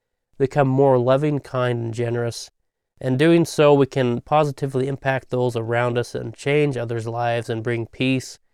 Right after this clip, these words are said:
to our family and those who live in this world. Thank you for listening, my friend. Let's hope I don't wait another six months to create the next episode of The Difference Between the Law of Operational Wastes and Process Wastes,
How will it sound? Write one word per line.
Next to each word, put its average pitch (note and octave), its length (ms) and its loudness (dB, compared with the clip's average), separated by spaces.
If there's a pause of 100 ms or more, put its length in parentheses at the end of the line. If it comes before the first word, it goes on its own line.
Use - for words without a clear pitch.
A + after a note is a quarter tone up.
(300)
to B2 80 0
our A2+ 80 2
family B2 680 2
and A2+ 240 -6
those A2+ 400 -4
who A#2 100 -2
live A2 240 -6
in G#2+ 120 -8
this - 180 -12
world. A2+ 440 -4 (840)
Thank F#3+ 220 2
you F#3+ 80 -2
for E3 160 0
listening, D#3 400 2
my C#3+ 160 0
friend. C#3 460 2
Let's B2 220 -4
hope B2+ 140 -8
I C3 60 2
don't A#2+ 160 0
wait A#2+ 160 0
another A#2 340 -4
six - 360 -4
months A#2+ 260 0
to - 100 -14
create B2+ 280 -2
the A#2 80 -8
next A#2 340 -4
episode A#2+ 640 2
of A2+ 240 -2
The A2 80 -6
Difference A#2 400 -4
Between A#2 380 -4
the A2 80 -2
Law A2 280 0
of A2 120 -6
Operational C3 640 0
Wastes C3 420 2
and A2+ 240 -10
Process B2 580 -6
Wastes, - 640 0